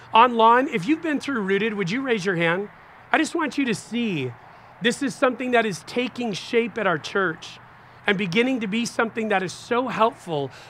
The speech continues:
not only to people who are wondering about who Jesus is, but those who've been walking with him for decades. I can't encourage you enough.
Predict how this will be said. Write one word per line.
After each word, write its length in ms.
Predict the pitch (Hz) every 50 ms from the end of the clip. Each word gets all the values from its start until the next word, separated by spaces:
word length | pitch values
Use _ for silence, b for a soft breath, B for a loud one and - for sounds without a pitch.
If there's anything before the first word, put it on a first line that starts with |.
| B -
not 280 | 185 196 220 254 247
only 380 | - - 233 254 277 269 254 240
to 80 | 202 190
people 380 | - - 240 226 - 240 208
who 160 | 196 220 220
are 120 | 214 196 180
wondering 600 | 160 151 175 208 254 294 277 302 277 240 214 196
about 240 | 180 185 185 190 170
who 100 | 180 175
Jesus 520 | 139 147 175 180 180 165 185 165 - -
is, 240 | 175 170 170 160 B B B B B B
but 120 | 208 190
those 220 | 196 226 262 226 -
who've 120 | 277 214
been 160 | 214 196 185
walking 400 | 165 180 196 214 214 - 240 214
with 180 | 202 196 185 -
him 100 | 190 170
for 160 | 139 156 156
decades. 540 | 147 147 139 135 - - 135 131 123 117 -
I 60 | 160
can't 300 | - - - 233 233 240
encourage 440 | 240 208 - 214 247 233 220 165 160
you 100 | 190 185
enough. 400 | 170 170 175 185 196 190 165